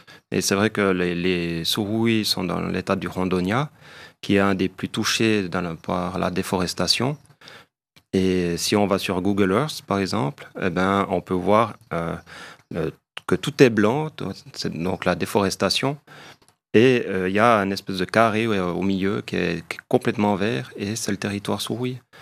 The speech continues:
Donc ils arrivent à quand même, euh, empêcher les gens de venir, mais c'est, ils risquent leur vie, hein, tous les jours.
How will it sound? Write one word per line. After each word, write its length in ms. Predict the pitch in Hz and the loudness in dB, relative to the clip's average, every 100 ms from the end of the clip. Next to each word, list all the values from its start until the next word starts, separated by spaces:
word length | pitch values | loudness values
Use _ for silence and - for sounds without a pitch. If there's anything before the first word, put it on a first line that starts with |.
| - - - _ _ _ _ | -20 -20 -20 _ _ _ _
Donc 160 | 98 - | -4 -2
ils 100 | 92 | 0
arrivent 340 | 87 110 110 | 0 0 0
à 300 | 92 87 87 90 | 0 0 0 0
quand 140 | 101 | 0
même, 240 | 104 107 | 2 0
euh, 320 | 95 90 85 85 | 0 0 -2 -2
empêcher 440 | 113 113 113 - 107 | 0 0 2 0 2
les 200 | 101 95 | 2 0
gens 220 | 95 107 | -2 -4
de 100 | 95 | -4
venir, 400 | 87 95 110 110 | -2 -2 -2 -4
mais 140 | 90 | -4
c'est, 520 | 87 - 92 90 85 87 - - - | -4 -2 0 0 -2 -6 -14 -20 -6
ils 120 | 110 | 0
risquent 240 | 92 123 - | 2 2 0
leur 160 | 95 | -2
vie, 200 | 98 120 | -4 -8
hein, 80 | 95 - - | -10 -14 -4
tous 100 | 107 | 0
les 160 | 104 | 0
jours. 240 | 101 107 | 0 -6